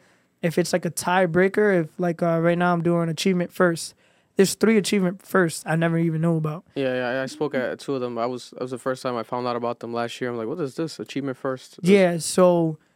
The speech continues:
Speaker 1: that one right now is the school I'm going to tomorrow. It's the high school.
Speaker 2: Oh, nice.
Speaker 1: So I put just achievement first.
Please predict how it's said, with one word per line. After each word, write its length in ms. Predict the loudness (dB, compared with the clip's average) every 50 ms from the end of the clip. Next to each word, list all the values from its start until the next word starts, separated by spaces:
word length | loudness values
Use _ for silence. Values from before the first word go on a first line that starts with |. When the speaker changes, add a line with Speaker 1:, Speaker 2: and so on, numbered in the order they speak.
| _ _ _ _ 2
Speaker 1:
that 220 | 4 4 4 4
one 100 | 2 0
right 120 | -2 0 2
now 260 | 2 2 4 4 2
is 120 | 2 2
the 80 | 0 -2
school 220 | -2 2 4 4
I'm 120 | 4 4 4
going 180 | 2 0 0 2
to 120 | 0 -2
tomorrow. 400 | -2 -2 0 2 4 4 4 4
It's 100 | 2 -2
the 100 | -4 -4
high 140 | 0 2 2
school. 320 | 2 2 2 0 0 0 -2
Speaker 2:
Oh, 60 | -4
nice. 240 | -4 -6 -6 -6 -6
Speaker 1:
So 460 | 0 4 6 6 6 6 4 2 0 -4 _ _ _ _ _ _ _ _ _ _ _ _ _ _ _ _ _ _ _ _ _ _ _ _ 2
I 120 | 4 4 6
put 260 | 6 4 4 2 2
just 300 | 0 2 2 2 0 -2
achievement 400 | -6 -2 0 0 0 -2 -4 -8
first. 500 | -4 -4 -4 -4 -4 -10 -12 -14 -14 -16